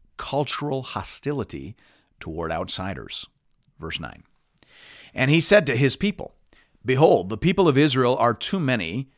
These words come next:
and too mighty for us. Come, let us deal shrewdly with them, lest they multiply, and if war breaks out, they join our enemies and fight against us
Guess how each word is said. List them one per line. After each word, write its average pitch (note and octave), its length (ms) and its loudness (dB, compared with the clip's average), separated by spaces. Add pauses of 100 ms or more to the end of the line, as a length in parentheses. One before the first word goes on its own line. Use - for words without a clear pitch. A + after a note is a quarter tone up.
(240)
and A#2 240 -4
too D#3+ 200 0
mighty A2 360 -2
for F2+ 240 -8
us. - 340 -10 (340)
Come, C#3+ 320 2 (480)
let C3 200 4
us C#3 160 4
deal C3+ 460 4
shrewdly C3 720 0
with D#2 220 -10
them, D#2+ 440 -8
lest G#2 280 -4
they F2+ 140 -8
multiply, E2+ 840 -6
and A#2 260 -2
if F#2 140 -12
war B2+ 220 2
breaks G2 340 -4
out, B2 300 2
they F#2+ 120 -8
join A2 420 -6
our G2 320 -6
enemies A#2 440 -6
and A2 220 -6
fight C3 320 0
against A#2 420 -6
us G#2 180 -6